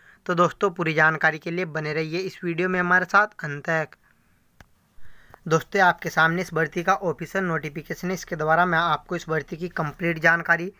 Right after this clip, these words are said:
step by step प्रोवाइड कराने जा रहा हूँ। तो चलो शुरू कर लेते हैं आप बिना वक्त गवाए। यह भर्ती झारखंड रूरल हेल्थ मिशन सोसाइटी के अंतर्गत होने जा रही है। जॉब लोकेशन है झारखंड,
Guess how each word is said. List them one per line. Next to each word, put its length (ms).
step 360
by 100
step 380
प्रोवाइड 400
कराने 340
जा 200
रहा 140
हूँ। 240
तो 80
चलो 240
शुरू 260
कर 180
लेते 260
हैं 80
आप 80
बिना 240
वक्त 280
गवाए। 380
यह 180
भर्ती 460
झारखंड 520
रूरल 340
हेल्थ 280
मिशन 360
सोसाइटी 480
के 200
अंतर्गत 640
होने 200
जा 200
रही 200
है। 180
जॉब 260
लोकेशन 380
है 80
झारखंड, 500